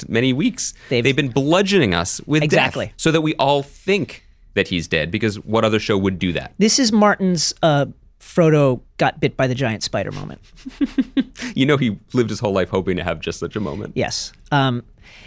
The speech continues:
Speaker 2: and the only, the other thing is, my favorite, uh, my favorite thing about this is the whole, uh,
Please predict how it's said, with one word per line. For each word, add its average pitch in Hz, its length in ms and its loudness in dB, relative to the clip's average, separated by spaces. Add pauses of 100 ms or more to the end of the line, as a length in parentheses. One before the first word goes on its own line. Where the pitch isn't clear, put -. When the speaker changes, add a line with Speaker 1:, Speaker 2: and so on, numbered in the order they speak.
(200)
Speaker 2:
and 262 120 2
the 302 80 6
only, 285 160 6
the 285 100 6
other 254 160 4
thing 202 220 4
is, 170 320 4 (520)
my 175 160 0
favorite, 202 460 0 (140)
uh, 123 300 -2 (800)
my 156 80 -2
favorite 247 280 2
thing 180 180 2
about 139 340 0
this 113 440 -4 (220)
is 135 200 0
the 143 120 -2
whole, 127 420 0 (680)
uh, 101 300 -8